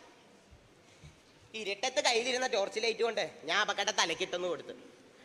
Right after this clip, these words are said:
കൊലപാതക കേസിന് എട്ട് വർഷം ജയിലിൽ കിടന്ന് കുഞ്ഞിന് ഈ നാട്ടിൽ നിൽക്കണ്ട, ആളുകളൊന്നും ശരിയല്ലെന്നേ. "എന്നാ, കുടിക്ക്,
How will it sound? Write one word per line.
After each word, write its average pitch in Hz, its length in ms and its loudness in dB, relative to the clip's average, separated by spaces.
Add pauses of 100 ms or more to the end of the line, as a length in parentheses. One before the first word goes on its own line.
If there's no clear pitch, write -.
(200)
കൊലപാതക 160 540 4
കേസിന് 196 320 0
എട്ട് - 220 -2
വർഷം 220 300 2
ജയിലിൽ 190 260 2
കിടന്ന് 196 280 2 (1400)
കുഞ്ഞിന് 320 340 4
ഈ 269 100 2
നാട്ടിൽ 214 320 4
നിൽക്കണ്ട, 151 260 -2 (1160)
ആളുകളൊന്നും 208 540 2
ശരിയല്ലെന്നേ. 160 460 -4 (500)
"എന്നാ, 214 140 4 (200)
കുടിക്ക്, 190 320 -4